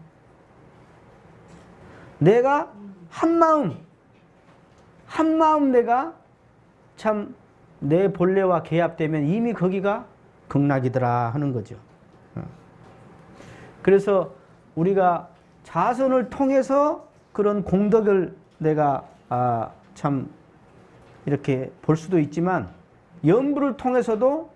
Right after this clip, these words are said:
얼마든지 그게 가능하다는 거예요. 예. 특히 초입자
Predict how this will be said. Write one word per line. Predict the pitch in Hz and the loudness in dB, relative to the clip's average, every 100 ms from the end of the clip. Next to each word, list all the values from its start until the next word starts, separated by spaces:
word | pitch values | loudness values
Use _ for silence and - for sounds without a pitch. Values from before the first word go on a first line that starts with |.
| _ | _
얼마든지 | - 160 247 302 302 247 233 | -2 -2 2 0 0 -2 -4
그게 | 214 185 | -4 -4
가능하다는 | 160 151 147 131 127 120 101 | -2 -2 -2 -2 -4 -6 -8
거예요. | - - - - - - - - - 117 | -14 -20 -20 -20 -20 -20 -20 -20 -16 -14
예. | - - - | -14 -18 -8
특히 | - 220 233 | -8 -4 -4
초입자 | - 277 269 - 190 113 | -2 -2 -2 0 -2 -2